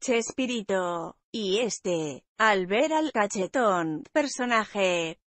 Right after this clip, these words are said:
decidió meterlo en su cuadro de actores que conformaban el antiguo programa Chespirito.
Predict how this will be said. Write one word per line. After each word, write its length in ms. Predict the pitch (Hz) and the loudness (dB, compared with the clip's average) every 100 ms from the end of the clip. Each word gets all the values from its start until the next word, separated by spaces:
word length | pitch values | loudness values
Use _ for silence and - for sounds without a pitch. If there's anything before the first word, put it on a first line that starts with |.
| _ | _
decidió 720 | 214 208 - 196 170 196 240 | 0 0 0 -6 0 2 2
meterlo 540 | 247 202 277 330 311 | 0 2 0 2 2
en 160 | 302 285 | 4 2
su 240 | - 220 | 0 -4
cuadro 540 | - 208 269 311 294 277 | 0 4 4 4 0 2
de 120 | 214 | 4
actores 640 | 202 - 226 311 349 311 | 4 2 0 2 2 -4
que 180 | - 226 | 0 0
conformaban 920 | 247 226 - 190 170 185 262 320 302 | 2 -2 -2 -2 -2 0 2 2 2
el 160 | 262 226 | 2 2
antiguo 640 | 202 185 254 311 302 285 | 0 0 -2 -2 0 0
programa 600 | 262 233 202 247 349 349 311 | 2 0 2 2 2 0 0
Chespirito. 1120 | 269 247 - 254 240 202 190 180 170 165 - | -2 -4 -2 -2 -2 -2 -2 0 -2 -6 -12